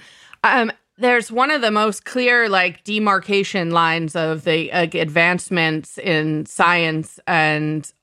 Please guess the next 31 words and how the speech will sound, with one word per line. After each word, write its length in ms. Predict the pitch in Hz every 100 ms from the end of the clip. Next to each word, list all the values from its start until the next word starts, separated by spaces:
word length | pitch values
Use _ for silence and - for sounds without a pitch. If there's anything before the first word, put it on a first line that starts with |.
| 135
then, 180 | 165 156
and 180 | 185 170
also, 260 | 165 - 160
like, 160 | 160
technology 600 | - 160 170 170 175 160
is 120 | 160 -
when 140 | 165
you 80 | 165
look 180 | 165 160
at, 120 | -
like, 220 | 156 - - - _ _ _ _ -
the 100 | 175
nineteen 460 | 170 185 185 175
seventies. 1000 | - - 180 196 170 170 185 - 214 - -
Those 240 | 185 190
are 80 | 180
the 160 | 170
last 580 | 165 165 151 170 - -
real, 500 | 175 170 175 160 156
like, 280 | 160 151 151
prolific 520 | - 165 165 - 139
serial 460 | - 190 214 185 135
killers 480 | - 135 110 165 -
that 160 | 143
you 100 | 160
hear 280 | 147 202 220
about. 340 | 147 151 151 -
And 100 | 170
it's 200 | 165 -
not 280 | 202 208 -
that 300 | 180 165